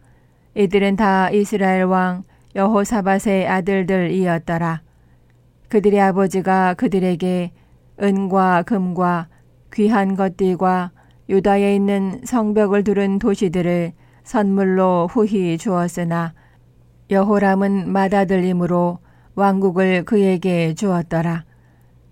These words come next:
그런데 여호람이 일어나 자기 아버지의 왕국을 얻은 뒤에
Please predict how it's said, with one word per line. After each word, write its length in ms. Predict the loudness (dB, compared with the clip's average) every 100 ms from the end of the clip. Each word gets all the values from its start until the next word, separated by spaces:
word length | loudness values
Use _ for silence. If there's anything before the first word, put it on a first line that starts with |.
| _
그런데 560 | -2 2 2 2 2 2
여호람이 600 | 2 0 0 0 0 0
일어나 540 | 0 0 0 -2 -4 _ _ _ _
자기 340 | -2 0 0
아버지의 540 | 0 2 2 2 2 2
왕국을 640 | 2 0 0 0 2 2
얻은 380 | 0 0 -2 -2
뒤에 480 | -2 0 0 -2